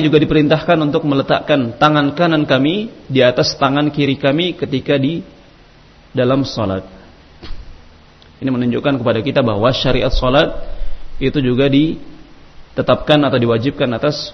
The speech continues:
umat-umat yang terdahulu. Wallahu ta'ala alam. Hadis ini disebutkan dari sahabat Abdullah ibni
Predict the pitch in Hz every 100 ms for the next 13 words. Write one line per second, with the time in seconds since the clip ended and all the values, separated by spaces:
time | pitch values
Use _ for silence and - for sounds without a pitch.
0 | - 131 135 131 127 135 127 123 120 113
1 | 107 113 104 - - - - - - -
2 | - - - - - - - - - 120
3 | 120 123 131 135 123 113 107 107 95 -
4 | - - - - - - - - - -
5 | - - - - - - - - - 127
6 | 139 160 165 - 139 190 170 165 139 165
7 | 175 147 - 123 123 147 - 131 120 113
8 | 143 139 - 127 113 135 143